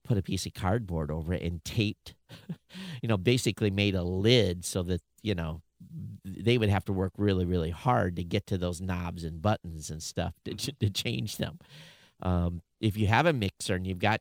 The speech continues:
Speaker 1: kids that are messing with that stuff, there's companies out there now that sell covers for mixers and covers
Speaker 2: Right.
Speaker 1: for the Rodecaster, or make a cover.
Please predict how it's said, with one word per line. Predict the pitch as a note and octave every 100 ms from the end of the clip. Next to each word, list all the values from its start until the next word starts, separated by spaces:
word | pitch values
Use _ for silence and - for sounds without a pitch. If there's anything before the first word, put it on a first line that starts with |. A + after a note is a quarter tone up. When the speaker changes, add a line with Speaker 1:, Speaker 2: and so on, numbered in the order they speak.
| -
Speaker 1:
kids | - G#2 F2+
that | G#2 F2
are | F2+
messing | F2 A2+ D#3 A#2
with | F2+
that | D#2 -
stuff, | - E2+ E2 -
there's | F#2 F2+ F2 - -
companies | - C3 C3+ F#2+
out | F#2+ E2 -
there | E2+
now | D#2+ E2
that | D#2+ -
sell | - A#2 G2 G2 F#2 F2 _ _ -
covers | D3 C#3+ G2 D#2+ - - - _ _ _ -
for | G#2+ E2+
mixers | E2 - - C2+ -
and | F#2
covers | - C#3 A#2+ G#2 F#2
Speaker 2:
Right. | -
Speaker 1:
for | G2+
the | F2+
Rodecaster, | G#2+ C3 - C2+ - E2
or | A#2
make | A#2 B2+ F#3+ G#2
a |
cover. | - D2 - -